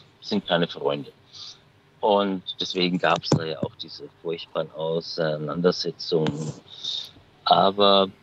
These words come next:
naja, jetzt kommt halt mal einer oder zwei und die sind dann halt unter Hunderten, da ist das dann nicht mehr so auffällig. Also es gibt da keinen speziellen Knast, so wie ich das neulich beschrieben hab bei den Beamten,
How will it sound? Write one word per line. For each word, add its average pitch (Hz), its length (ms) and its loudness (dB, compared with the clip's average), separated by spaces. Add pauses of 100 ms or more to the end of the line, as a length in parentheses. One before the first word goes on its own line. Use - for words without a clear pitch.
(140)
naja, 107 380 4
jetzt 82 300 2
kommt 90 220 -2
halt 90 160 -2
mal 76 120 2 (160)
einer 82 280 -4
oder 71 200 -20
zwei 69 480 -6
und 85 160 -2
die - 60 -18
sind 85 300 -2
dann 85 160 4
halt 80 220 2
unter 80 280 -4
Hunderten, 87 720 2 (260)
da - 80 -4
ist - 220 0
das 71 140 -2
dann 80 140 6
nicht 82 180 0
mehr 87 100 6
so 76 280 4 (360)
auffällig. 85 640 4
Also 101 160 2
es - 120 2
gibt 117 200 -2
da 117 80 6
keinen 110 320 4 (320)
speziellen 127 1080 2 (540)
Knast, - 840 0 (100)
so 107 320 2
wie 110 60 -2
ich 107 140 4
das - 160 -6
neulich 101 340 0
beschrieben 113 540 -4
hab 113 120 -6 (100)
bei 98 180 0
den 98 260 -4
Beamten, 113 840 -2